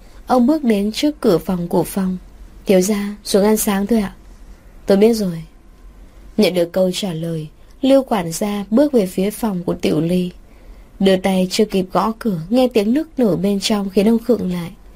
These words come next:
"Đôi vợ chồng trẻ này sao cứ thích hành hạ nhau thế?" Ông đứng tần ngần khá lâu, tiếng khóc bên trong chưa có dấu hiệu dừng lại. Đánh liều, ông định đưa tay gõ cửa,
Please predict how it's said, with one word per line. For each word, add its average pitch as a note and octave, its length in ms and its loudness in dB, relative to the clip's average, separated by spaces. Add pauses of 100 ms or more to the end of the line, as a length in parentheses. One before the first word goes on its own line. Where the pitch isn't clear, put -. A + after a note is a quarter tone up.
(520)
"Đôi F#3 140 4
vợ F3 240 2
chồng F3 260 -6
trẻ E3+ 240 -4
này D#3 320 -8
sao - 220 -4
cứ C#4 80 2
thích E4+ 200 -2
hành G#3+ 180 0
hạ F3+ 180 0
nhau A#3+ 320 -2
thế?" D4 180 -2 (840)
Ông F#3 320 2
đứng F3 180 -2
tần F#3 280 -2
ngần E3+ 180 -4
khá E3 240 -8
lâu, F#3+ 280 -4 (480)
tiếng G#3+ 160 4
khóc D4+ 200 -6
bên B3+ 220 0
trong A#3+ 340 -4
chưa B3 120 -2
có A3+ 160 4
dấu A3 160 2
hiệu A#3+ 240 0
dừng F3+ 320 -2
lại. D#3 220 -8 (760)
Đánh E3 260 2
liều, F3+ 400 -2
ông F#3 220 2
định F3 200 0
đưa F#3+ 120 2
tay F#3 280 0
gõ F#3 260 0
cửa, F#3+ 200 -2